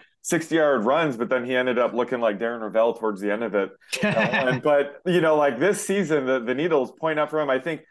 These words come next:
Speaker 1: they added weapons, you know, in the passing game. Uh, might hurt him, just they might be more pass heavy, but it could set up more touchdowns. So I think with J K Dobbins, we're just banking on touchdown upside. So I agree. You know, it was a great draft for him, and I think the needle's pointing up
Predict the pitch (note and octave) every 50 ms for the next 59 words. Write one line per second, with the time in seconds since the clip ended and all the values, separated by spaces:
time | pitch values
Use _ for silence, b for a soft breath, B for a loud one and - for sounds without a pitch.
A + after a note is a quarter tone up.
0 | b b b b b - D#3 D3+ D3+ F3 F#3 E3+ C3+ C3+ C#3 C#3+ C#3+ D3+ D3+ D3
1 | C#3+ C3+ A2+ C#3+ C#3 C#3 C3+ A#2+ A2 G2+ - - C3+ C#3 C#3+ C#3+ - D3+ D3 D3+
2 | D3+ D3+ D3+ D3+ D3+ B B B B B B B B - B2 B2+ A#2 - - E3
3 | E3+ D3 C#3+ E3 E3+ D#3 D#3+ D#3+ D3 C3+ C#3+ C3+ - - D3 C#3 C#3+ C#3 C3+ -
4 | C#3+ C#3 C3+ C3 A#2+ A2+ - B2 C#3+ D#3 D3 C#3+ B2 B2+ A#2+ A#2+ - F3 F#3 F#3+
5 | - D3 C#3 C#3 - D#3+ C3+ - - - C#3+ C#3 D3 A#2+ C3 C3+ A#2+ G#2 - -
6 | B2 - - - - G2+ F#2+ G2 F#2+ - B2+ B2+ B2 D3 C#3 B2 C3 G2+ F#2 B2+
7 | B2+ A#2+ C3+ C3 A2+ G2 A2 G#2+ A2+ G#2+ B2 A#2+ A#2+ A#2+ - b b b b b
8 | b b b - C3+ C3+ C3+ A#2 G2 A#2+ A#2 A2+ G#2 B2+ B2 A2 - F#2 - -
9 | G#2+ A2 G#2+ - A#2+ A#2+ A#2+ B2+ B2 - - C3+ C3 B2+ B2+ A#2 G2+ - B2 A2
10 | G#2+ A#2 B2+ A2+ E2+ A2+ A#2+ A#2 A2+ G#2 G2+ G2+ A2+ A2 A2 G#2+ G#2 A2+ B2 A2+
11 | A2 F#2 E2+ A#2 B2 B2 G2 F2+ A2 A#2 A#2 A#2 - - G#2 G2 A2+ A2+ A2+ A2
12 | G#2 G2+ G#2 G#2+ G#2+ B2+ G#2+ F#2+ G#2+ G#2 G#2+ G#2+ G#2+ G#2+ G2 G2+ - - A2+ G#2+
13 | G2+ G2 G2+ G2+ - - -